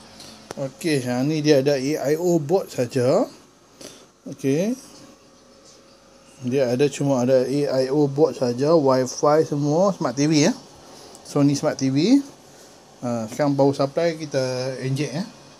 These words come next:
Okey, kita inject power supply. Pasal, eh, adapter tak ada. Okey, gambar semua ada, cuma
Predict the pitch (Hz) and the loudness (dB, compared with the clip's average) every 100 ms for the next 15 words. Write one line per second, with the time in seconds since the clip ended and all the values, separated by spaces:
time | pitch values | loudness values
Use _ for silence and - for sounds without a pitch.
0 | - - - - - - - - 139 123 | -20 -20 -20 -20 -20 -20 -20 -20 -18 -10
1 | 143 131 131 127 127 143 165 - - 131 | -10 -8 -10 -6 -4 -4 -6 -8 -10 -8
2 | 131 139 143 180 - - - 110 117 117 | -8 -6 -4 -4 -6 -16 -12 -8 -6 -8
3 | 120 - - - 90 - - 151 175 156 | -10 -20 -16 0 4 4 4 0 -2 -2
4 | 139 147 170 208 233 - - - _ - | -4 0 2 4 2 -2 -20 -20 _ -20
5 | _ _ _ _ 143 139 151 143 160 196 | _ _ _ _ -14 -4 0 0 0 -2
6 | 185 190 214 202 147 139 143 226 240 170 | -2 -2 0 2 4 4 4 4 2 2
7 | 156 151 147 143 | 6 6 6 4